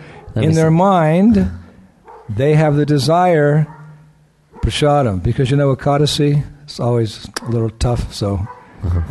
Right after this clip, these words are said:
Speaker 2: We're supposed to fast, but we're always more hungry on Ekadasi. Some devotees eat more prasadam on Ekadasi <laughs> than they do any other day.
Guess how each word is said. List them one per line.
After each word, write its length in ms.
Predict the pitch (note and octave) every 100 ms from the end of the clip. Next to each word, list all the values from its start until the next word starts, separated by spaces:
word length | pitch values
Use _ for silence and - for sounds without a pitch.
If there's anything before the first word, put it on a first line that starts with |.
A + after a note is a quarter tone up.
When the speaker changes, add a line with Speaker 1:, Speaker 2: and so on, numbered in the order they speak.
| - - -
Speaker 2:
We're 60 |
supposed 260 | - D#3 C#3+
to 80 | C3+
fast, 380 | C#3 C#3 C3+
but 100 | A#2+
we're 80 | A2+
always 240 | C#3 C3+ B2
more 200 | C#3+ D3
hungry 440 | D#3+ F#3 E3+ C#3+
on 140 | B2+
Ekadasi. 480 | A#2+ - A2+ A2 G#2
Some 180 | - D#3
devotees 380 | D#3 D#3+ D3+ C#3+
eat 120 | C#3+
more 280 | D3+ F3+ G#3+
prasadam 520 | A3+ G3+ D#3+ D#3+ D3+
on 100 | D3
Ekadasi 680 | C3 D#3 E3 F3+ E3+ C#3+ B2
<laughs> 40 | -
than 160 | A#2+
they 140 | D3 B2+
do 160 | C3
any 220 | C3 B2+ G2
other 180 | B2
day. 300 | G#2+ G#2 G2+